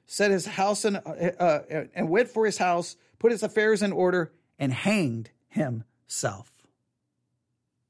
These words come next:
Wow, the, the story, are you intrigued? I'm intrigued now. Do we, I wanna go, I wanna start, turn this into an entire study on Ahithophel.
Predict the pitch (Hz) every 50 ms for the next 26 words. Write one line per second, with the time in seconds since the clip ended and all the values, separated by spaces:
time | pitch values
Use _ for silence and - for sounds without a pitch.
0 | _ _ _ _ _ _ _ _ _ _ _ _ _ _ _ _ _ _ _ _
1 | _ _ _ _ _ _ _ _ _ _ _ _ _ _ _ _ _ _ _ _
2 | _ _ _ _ _ 147 - 110 110 107 - - - _ - - 123 - - _
3 | - 208 - - - 233 233 240 226 220 196 - - _ _ _ _ _ 123 -
4 | - _ - - - - - 143 160 175 165 175 175 - - - 202 220 254 302
5 | 339 339 302 240 190 - - 277 320 370 392 339 226 - 240 220 202 202 196 160
6 | 165 208 226 208 156 - - 151 - 196 220 - - - - _ - - - -
7 | - 233 269 302 349 330 269 180 233 254 262 196 170 254 311 320 277 196 - 240
8 | 240 247 - - - 233 247 240 247 - 240 233 220 - 233 226 226 226 214 160
9 | 214 220 247 247 220 - - 254 247 247 247 233 226 226 214 190 294 - - -
10 | 196 - 185 160 147 127 131